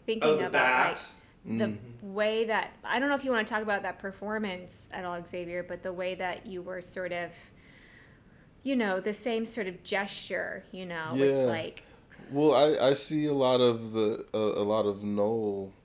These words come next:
Speaker 3: uh, Mark Anthony's
Speaker 1: Uh-huh.
Speaker 3: character in that performance. It's like you're stuck in this kind of fut-,
Speaker 1: Mm.
Speaker 3: the futility of it all is, like, the,
Speaker 1: Mm-hmm.
Speaker 3: the
Speaker 2: Uh-huh.
Speaker 3: kind of the swing and, like, this repetitive nature.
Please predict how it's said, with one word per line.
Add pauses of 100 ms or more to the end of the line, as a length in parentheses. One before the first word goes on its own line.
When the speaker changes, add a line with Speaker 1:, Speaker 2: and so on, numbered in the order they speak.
(120)
Speaker 3:
uh,
Mark
Anthony's
Speaker 1:
Uh-huh.
Speaker 3:
character
in
that
performance.
It's
like
you're
stuck
in
this
kind
of
fut-,
Speaker 1:
Mm.
Speaker 3:
the
futility
of
it
all
is,
like, (580)
the,
Speaker 1:
Mm-hmm.
Speaker 3:
the
Speaker 2:
Uh-huh.
Speaker 3:
kind
of (440)
the
swing
and,
like,
this
repetitive
nature.